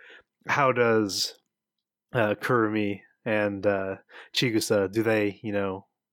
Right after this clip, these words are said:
have a relationship that lasts longer than, you know, whatever, you know,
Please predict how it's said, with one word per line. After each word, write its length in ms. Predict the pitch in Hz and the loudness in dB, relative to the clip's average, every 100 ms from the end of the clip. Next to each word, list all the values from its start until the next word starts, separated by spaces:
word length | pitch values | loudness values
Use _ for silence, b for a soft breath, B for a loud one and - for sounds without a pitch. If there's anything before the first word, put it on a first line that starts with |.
| - | -4
have 200 | 135 117 | -2 0
a 40 | |
relationship 520 | 113 113 110 117 123 113 | 2 2 0 -2 -2 0
that 80 | |
lasts 260 | 113 107 - | 0 0 0
longer 340 | 113 110 110 | -2 -2 -4
than, 300 | 104 107 107 - _ _ _ _ _ _ _ - | -2 -4 -6 -14 _ _ _ _ _ _ _ -10
you 140 | 101 | -8
know, 140 | 95 - | -8 0
whatever, 500 | 110 110 107 113 104 | 4 6 4 2 0
you 120 | 104 | -2
know, 140 | 98 | -2